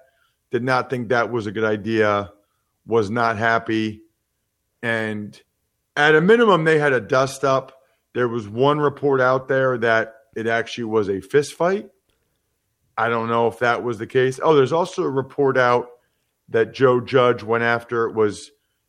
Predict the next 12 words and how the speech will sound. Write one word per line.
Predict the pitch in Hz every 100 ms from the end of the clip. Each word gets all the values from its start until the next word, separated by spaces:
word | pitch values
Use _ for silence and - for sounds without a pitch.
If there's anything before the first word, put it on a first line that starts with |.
| _ -
disparaging | 110 139 131 127 117 120
a | 104
player | - 120 127 185 202 - _ _ _ _ _ -
in | 117
a | 110
team | - 135 120 113
meeting, | 120 143 170 139
and | 113 107
Colombo | 107 110 123 127 123 117 113 104 _ _ _ -
defended | 104 - 131 160 151
the | 135
player. | 151 180 196 202 226